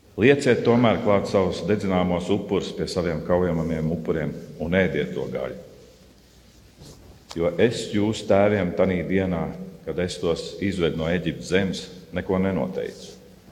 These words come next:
nedz pavēlēju par dedzināmajiem un kaujamiem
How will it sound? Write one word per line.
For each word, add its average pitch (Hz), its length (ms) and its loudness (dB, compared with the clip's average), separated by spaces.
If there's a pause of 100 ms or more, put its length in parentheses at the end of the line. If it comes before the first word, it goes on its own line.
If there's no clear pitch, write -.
(200)
nedz 82 240 -6
pavēlēju 64 960 0
par 76 240 -6
dedzināmajiem 87 800 0
un 76 160 -4
kaujamiem 78 1160 -4